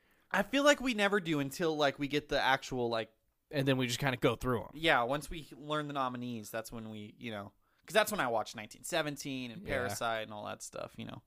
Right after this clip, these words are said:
Speaker 2: Yeah, same. So, I, I mean, maybe that's, we'll go through and come back to it, but as of right now, he's ranked one on Variety. But that's obviously, like, recency bias is heavily
Speaker 1: Yeah.
Speaker 2: being involved there.
Speaker 1: For sure,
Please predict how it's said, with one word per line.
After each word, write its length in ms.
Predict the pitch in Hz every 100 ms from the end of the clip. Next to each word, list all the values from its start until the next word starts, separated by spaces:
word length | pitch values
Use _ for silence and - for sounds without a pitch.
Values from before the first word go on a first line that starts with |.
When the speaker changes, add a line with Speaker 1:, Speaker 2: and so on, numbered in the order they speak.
| -
Speaker 2:
Yeah, 220 | 143 120
same. 400 | - 160 127 113
So, 520 | - 131 117 - - -
I, 180 | 139
I 80 | 156
mean, 200 | 156 156
maybe 280 | 147 165 202
that's, 420 | 185 180 - - - - - _ -
we'll 100 | 147
go 180 | 165 156
through 300 | 165 180 175
and 160 | 143
come 180 | 160 151
back 240 | 135 151
to 140 | - 196
it, 140 | 214
but 260 | 156 131 - - _ _ _ -
as 160 | 196
of 80 | 269
right 140 | 247 202
now, 160 | 208
he's 160 | 175 156
ranked 200 | 170 143
one 340 | 151 127 101 - _ -
on 140 | 135
Variety. 500 | 135 123 117 98 95 - _ _ _ _ -
But 60 |
that's 200 | 165 147 - -
obviously, 560 | 147 139 131 - 127
like, 180 | 113 180 -
recency 420 | 123 113 107 117
bias 380 | 107 104 101 -
is 180 | 98 - - - -
heavily 360 | - 190 190 165
Speaker 1:
Yeah. 80 | 143
Speaker 2:
being 360 | 143 123 113 - - _ -
involved 440 | 127 120 98 -
there. 180 | 92 - -
Speaker 1:
For 120 | 139
sure, 220 | - 120